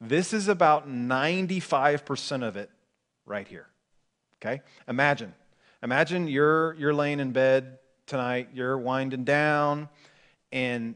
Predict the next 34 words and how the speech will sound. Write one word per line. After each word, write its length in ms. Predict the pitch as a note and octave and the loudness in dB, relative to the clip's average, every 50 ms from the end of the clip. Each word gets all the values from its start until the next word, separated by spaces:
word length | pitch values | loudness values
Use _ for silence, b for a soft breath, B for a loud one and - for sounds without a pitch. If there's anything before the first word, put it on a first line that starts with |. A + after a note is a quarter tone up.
| _ | _
and 180 | - B2+ A2+ A#2 | -12 -10 -8 -4
your 140 | A#2+ C#3+ D3+ | -4 -2 -2
mind 480 | C#3+ C3+ C3+ C#3 C#3+ C#3 C#3+ C#3+ D3 | -2 -2 0 0 0 0 0 0 -2
starts 400 | C#3+ - - D3+ C#3+ C#3 C3+ - | -4 -4 0 2 2 2 2 -2
going 300 | - C3+ C3 C3 C3 B2+ | -4 -4 -2 0 -2 -2
to 60 | C3+ B2 | -4 -6
all 880 | A#2 B2 B2 C3 C#3 C#3+ C#3+ D3 D3 D3 C#3+ D3 C#3+ C#3+ C#3+ C#3+ C#3 | -6 -2 0 2 4 4 6 6 6 6 6 6 6 4 4 2 0
the 100 | C#3 C#3+ | -2 -4
things 500 | C#3 - D3+ C#3+ C#3 C3+ C3+ C3+ C3 A#2 | -8 -6 -6 -4 -2 -2 -4 -4 -6 -6
that 180 | C3+ B2 - B2+ | -8 -6 -6 -6
you're 100 | B2+ A#2 | -6 -6
worried 260 | A2+ A2 A2 G#2+ G#2+ | -4 -4 -6 -6 -6
about, 260 | G2+ G2+ F#2+ F#2+ F#2+ _ | -8 -10 -12 -14 -16 _
okay? 280 | - B2 A#2 B2+ C3+ b b b b b | -10 -8 -8 -8 -10 b b b b b
I 40 | B2 | -8
just 140 | B2 B2+ E3 | -6 -4 -2
want 180 | F#3 G3 - | -4 -4 -4
you 60 | G#3 | -6
to 60 | G3+ F#3+ | -6 -2
imagine. 340 | D#3+ C3+ A#2 A2 F#2 F2 - _ _ _ _ _ _ _ _ _ _ _ _ _ - | -2 -2 -2 -4 -8 -14 -20 _ _ _ _ _ _ _ _ _ _ _ _ _ -10
Imagine 560 | A#2+ B2+ B2 C3+ E3 F#3+ G3+ F#3+ - A3+ G#3+ | -8 -4 -2 2 4 4 2 2 0 -4 -2
if 180 | F3+ D3+ B2+ A#2 | -2 -4 -4 0
God 580 | D3+ D3+ D3 C3 A#2+ A2 G#2 G#2+ A2+ A2+ - _ _ _ _ _ _ _ _ _ - | 4 4 6 6 4 4 2 0 -2 -6 -10 _ _ _ _ _ _ _ _ _ 0
audibly 600 | A#2+ C3 D3 E3 F#3 G3 G3 F3+ F#3 F#3+ G3+ G3 | 4 4 6 6 6 4 2 0 -2 -4 -4 -4
whispered 540 | F#3 E3 E3 D3+ - - - B2+ A#2 F#2+ F2 | -2 -2 -2 -2 -2 -6 -8 -8 -8 -8 -8
to 120 | - - G#2 | -12 -12 -12
you, 240 | F2 E2 E2 E2 _ _ _ _ _ _ _ _ _ _ _ _ _ _ _ _ _ _ _ _ _ _ _ _ _ _ _ _ _ _ _ _ _ _ _ _ _ _ _ _ A2 | -12 -12 -16 -20 _ _ _ _ _ _ _ _ _ _ _ _ _ _ _ _ _ _ _ _ _ _ _ _ _ _ _ _ _ _ _ _ _ _ _ _ _ _ _ _ -12
"I 140 | A2+ A2+ | -12 -10
know." 320 | A2 G#2 G2+ F#2 D#2+ - - _ _ _ _ _ _ _ _ _ _ _ _ _ _ _ _ _ _ _ | -10 -10 -12 -12 -16 -18 -20 _ _ _ _ _ _ _ _ _ _ _ _ _ _ _ _ _ _ _
That's 160 | - G2 - A#2 | -12 -10 -6 -6
all 100 | G#2+ A2+ | -6 -6
he 60 | G#2 | -6
said. 240 | - - D#2+ - _ _ _ _ _ _ _ _ _ _ _ _ _ _ _ _ _ _ _ _ _ _ _ _ _ _ _ _ _ _ _ _ _ _ _ _ _ _ _ _ _ _ _ _ | -8 -12 -16 -18 _ _ _ _ _ _ _ _ _ _ _ _ _ _ _ _ _ _ _ _ _ _ _ _ _ _ _ _ _ _ _ _ _ _ _ _ _ _ _ _ _ _ _ _
Okay? 180 | - A#2+ C3 | -6 -6 -6